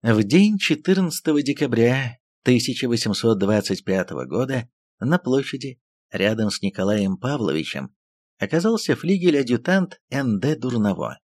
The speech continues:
Поздно ночью именно Дурново был послан арестовать Рылеева и выполнил это поручение.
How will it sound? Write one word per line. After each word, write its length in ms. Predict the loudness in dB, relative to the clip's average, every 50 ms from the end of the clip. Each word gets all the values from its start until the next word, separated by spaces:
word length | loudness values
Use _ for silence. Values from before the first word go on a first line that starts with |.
| _ _ _ _ _ _ _
Поздно 300 | 2 2 2 4 2 0
ночью 380 | 0 2 2 0 0 0 -2 -4
именно 440 | -4 -4 -4 -4 -2 0 0 0 2
Дурново 600 | 2 2 2 2 2 2 2 2 2 2 2 2
был 260 | 2 2 0 0 0
послан 580 | -2 -2 -2 -2 -2 -2 -2 0 0 -2 -4 _ _ _ _ -2
арестовать 680 | 0 0 0 0 -2 -4 -4 -4 -2 -2 -2 -4 -4
Рылеева 540 | -6 -8 -6 -2 0 2 2 2 2 -2 -4 _ _ _ _ _ _ _ _ _ _ _
и 120 | -2 0 2
выполнил 540 | 2 2 4 4 2 2 2 0 -2 -4 -4
это 240 | -6 -6 -4 -4 -4
поручение. 640 | -2 -2 -2 -2 -4 -6 -10 -10 -12 -14 -16 -18